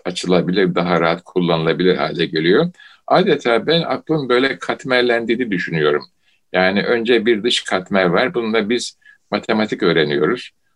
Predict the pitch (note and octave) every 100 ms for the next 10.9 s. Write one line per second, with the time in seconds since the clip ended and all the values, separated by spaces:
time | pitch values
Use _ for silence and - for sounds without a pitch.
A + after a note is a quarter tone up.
0 | _ - A#2+ A#2+ G#2+ B2 A#2 - - -
1 | F#2+ G#2+ G#2 F2+ G2+ A2 G2+ G#2 A2+ -
2 | A2 A2+ A2 G2 G2 E2+ G#2+ E2+ F2 D#2+
3 | D2 C#2 C#2+ A2 - - _ _ _ -
4 | B2 A#2 A#2+ F3 A2 A#2 - G#2 - G2
5 | F#2 G2+ F#2 F#2 G#2+ G2 A2 G#2+ G#2 G#2+
6 | G2+ G2+ G2+ - G2 F#2+ G2 G2 F2+ E2
7 | D#2 F2 G2 F2+ C#3 C#3+ - G2+ G2 G2
8 | A#2+ - G#2+ C3+ F3 F3+ _ _ _ _
9 | - A2+ B2 E3 G#3+ F#2 F2 F2 E2+ F2
10 | E2 E2+ F2 E2+ E2 E2 C3 D#3+